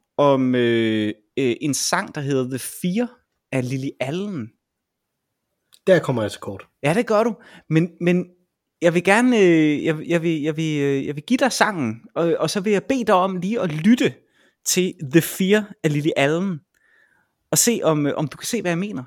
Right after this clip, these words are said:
Speaker 1: At det er som om,
Speaker 2: Jeg skal
Speaker 1: at hun har
Speaker 2: simpelthen
Speaker 1: hørt den version, og så, øh, og så,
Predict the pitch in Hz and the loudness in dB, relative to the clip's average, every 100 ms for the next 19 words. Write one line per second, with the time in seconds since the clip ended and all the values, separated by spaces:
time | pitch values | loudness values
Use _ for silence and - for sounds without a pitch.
0 | - - 175 185 175 202 233 - - 196 | -12 -8 -4 -2 0 0 0 0 -2 0
1 | 214 175 180 285 - 202 156 170 214 196 | 2 2 2 2 2 -2 -4 -6 -6 -6
2 | - - 160 196 202 202 185 156 143 135 | -8 -8 -4 -2 -2 0 0 0 0 -2
3 | - _ - - _ - - 151 196 | -6 _ -20 -20 _ -14 -10 -4 -2